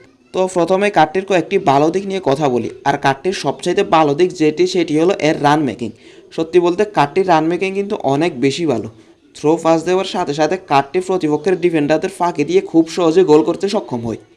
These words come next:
এবার আসেন কার্ডটির স্পিড এবং অ্যাক্সিলারেশন নিয়ে কথা বলি। একজন সেন্টার ফরওয়ার্ড হিসাবে এর স্পিড অ্যাক্সিলারেশন যা আছে সেটা কিন্তু মোটামুটি যথেষ্ট। তাছাড়া আপনি জাম্পিং বলেন, ফিজিক্যাল কন্ট্যাক্ট বলেন, হেডিং, কিকিং পাওয়ার সব কিছু কিন্তু অনেক অনেক ভালো।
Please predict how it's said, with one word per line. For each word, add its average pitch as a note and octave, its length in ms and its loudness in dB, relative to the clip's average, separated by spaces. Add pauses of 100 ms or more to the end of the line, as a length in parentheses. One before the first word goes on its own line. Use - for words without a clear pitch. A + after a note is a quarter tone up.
(120)
এবার F3 220 4
আসেন G3 300 0
কার্ডটির E3+ 600 2
স্পিড F3 320 -2
এবং F3+ 220 2
অ্যাক্সিলারেশন F3 560 0
নিয়ে F#3+ 180 -2
কথা D3 200 2
বলি। A2 200 -2 (280)
একজন D#3 280 -2
সেন্টার D#3+ 360 -2
ফরওয়ার্ড F#3+ 340 0
হিসাবে G3 320 0
এর E3 320 2
স্পিড E3 220 -4
অ্যাক্সিলারেশন F3+ 600 0
যা D3 160 0
আছে E3+ 340 2
সেটা D#3 300 0
কিন্তু F3+ 220 -2
মোটামুটি E3+ 480 -2
যথেষ্ট। C3+ 480 -4 (420)
তাছাড়া F3 320 2
আপনি F#3 260 2
জাম্পিং D#3 500 0
বলেন, E3 380 4
ফিজিক্যাল D3 400 0
কন্ট্যাক্ট E3 460 0
বলেন, D#3+ 360 2
হেডিং, D3+ 560 2
কিকিং D#3+ 340 -2
পাওয়ার D#3+ 320 4
সব D#3 240 -4
কিছু F#3 280 0
কিন্তু G#3 240 -4
অনেক D#3+ 440 0
অনেক D3+ 260 -2
ভালো। G#2+ 240 -4